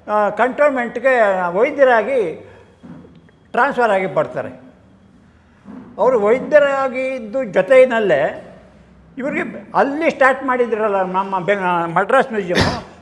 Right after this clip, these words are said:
ಬೆಂಗಳೂರಿನಲ್ಲಿ ಯಾಕೆ ಒಂದು ಮ್ಯೂಸಿಯಂ ಸ್ಟಾರ್ಟ್ ಮಾಡಬಾರ್ದು ಅಂದ್ಬಿಟ್ಟು ಬೆಂಗಳೂರಿನಲ್ಲಿ ಕೂಡ ಅನೇಕ ವಸ್ತುಗಳನ್ನ ಸಂಗ್ರಹಿಸ್ತಾರೆ. ಅವರ ಸ್ನೇಹಿತರಿಗೆ ಮತ್ತು ಇನ್ನು,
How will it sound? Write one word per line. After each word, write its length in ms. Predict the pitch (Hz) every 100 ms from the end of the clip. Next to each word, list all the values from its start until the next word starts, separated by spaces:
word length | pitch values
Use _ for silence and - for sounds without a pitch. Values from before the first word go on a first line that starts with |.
| -
ಬೆಂಗಳೂರಿನಲ್ಲಿ 800 | 156 262 302 311 302 277 262 254
ಯಾಕೆ 280 | 226 233 233
ಒಂದು 240 | 226 220 196
ಮ್ಯೂಸಿಯಂ 440 | 208 247 233 226
ಸ್ಟಾರ್ಟ್ 320 | - 214 208
ಮಾಡಬಾರ್ದು 480 | 208 190 185 170 170
ಅಂದ್ಬಿಟ್ಟು 600 | 165 139 131 156 214 - - _ 151
ಬೆಂಗಳೂರಿನಲ್ಲಿ 720 | 196 247 262 285 254 254 226
ಕೂಡ 220 | 220 190 175 - - - - _
ಅನೇಕ 600 | 170 214 262 269 285 285 285
ವಸ್ತುಗಳನ್ನ 580 | 240 214 208 254 226 226
ಸಂಗ್ರಹಿಸ್ತಾರೆ. 1000 | - 180 180 196 - 151 139 135 - - _ _ _ _ _
ಅವರ 220 | 170 202 208 202 202 170 - - - _ -
ಸ್ನೇಹಿತರಿಗೆ 600 | 220 226 220 185 202 208 214 - - - _ _ _ _ _ _ -
ಮತ್ತು 600 | 190 190 202 202 202 - - _ 175
ಇನ್ನು, 240 | 202